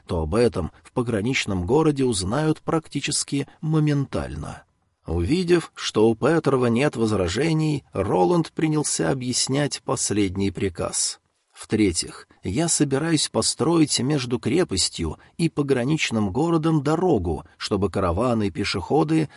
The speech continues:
тратили меньше времени на путешествия». «Ваше королевское высочество, ну разве у нас уже нет дороги?» удивлённо спросил Петров. «Грязная тропинка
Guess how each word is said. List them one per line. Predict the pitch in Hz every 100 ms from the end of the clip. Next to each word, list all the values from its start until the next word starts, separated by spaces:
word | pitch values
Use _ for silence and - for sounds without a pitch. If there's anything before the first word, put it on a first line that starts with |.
| -
тратили | - 113 170 156 151 160
меньше | 131 147 139 - 143
времени | 113 110 107 107
на | 107 110
путешествия». | 113 - - - 78 - 82 73 80 - _ _ _
«Ваше | - 104 - - 95 - _
королевское | - 123 107 87 - 104
высочество, | 110 98 87 - 104 - - _ _ -
ну | 107 135
разве | 139 117 127
у | 135
нас | 156 - -
уже | 127 117 127
нет | 131 233 196
дороги?» | 143 107 104 87 82 - _ _ _
удивлённо | 98 90 87 85 170 170 170
спросил | - - 151 - 151 143
Петров. | 131 95 82 - - - _ _ _ _
«Грязная | 82 85 110 160 143 131 120
тропинка | - 92 85 87 78 - 65